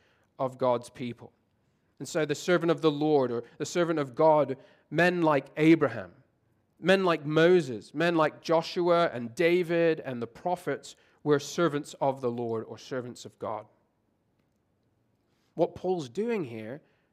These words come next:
from the very first thing that he tells Titus and us about himself is that he's reinforcing his role as God's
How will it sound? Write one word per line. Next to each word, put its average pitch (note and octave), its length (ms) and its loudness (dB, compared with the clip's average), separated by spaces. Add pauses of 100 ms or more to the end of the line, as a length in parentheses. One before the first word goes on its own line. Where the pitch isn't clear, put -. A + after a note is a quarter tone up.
(220)
from D3+ 320 -4 (240)
the C#3 80 -6
very E3 320 -2
first F3+ 460 -4
thing E3 200 -2
that D3+ 120 -6
he C#3+ 100 -6
tells E3+ 460 -4 (260)
Titus E3 580 -4
and B2+ 220 -10
us D#3+ 240 -4
about D3 300 -2
himself B2+ 420 -6
is C#3 120 -8
that C#3 120 -6
he's D#3 200 -6
reinforcing D#3 920 -8 (200)
his F#3 340 2
role C#3+ 380 2
as C#3+ 180 -2
God's F3 640 -2